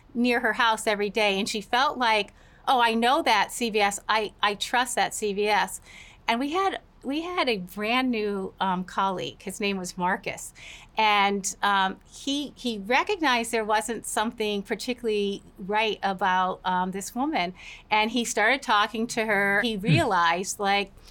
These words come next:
Speaker 1: she needs
Speaker 2: Wow.
Speaker 1: help. And she, he got her to give, um, give him her daughter's,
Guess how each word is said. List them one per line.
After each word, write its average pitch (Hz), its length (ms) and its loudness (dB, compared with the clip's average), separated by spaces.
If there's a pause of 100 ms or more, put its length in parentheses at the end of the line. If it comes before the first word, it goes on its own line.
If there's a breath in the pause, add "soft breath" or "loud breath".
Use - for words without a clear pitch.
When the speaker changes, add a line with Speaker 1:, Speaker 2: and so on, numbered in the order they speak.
(140)
Speaker 1:
she - 240 -2
needs 143 140 2
Speaker 2:
Wow. 190 160 2
Speaker 1:
help. 226 360 2
And 196 220 0
she, - 240 -4
he 233 240 -4
got 226 320 0
her 262 160 0
to 208 80 -4
give, 202 480 -2
um, 190 360 0 (420 loud breath)
give 247 180 0
him 220 180 0
her 208 120 0
daughter's, 185 640 -2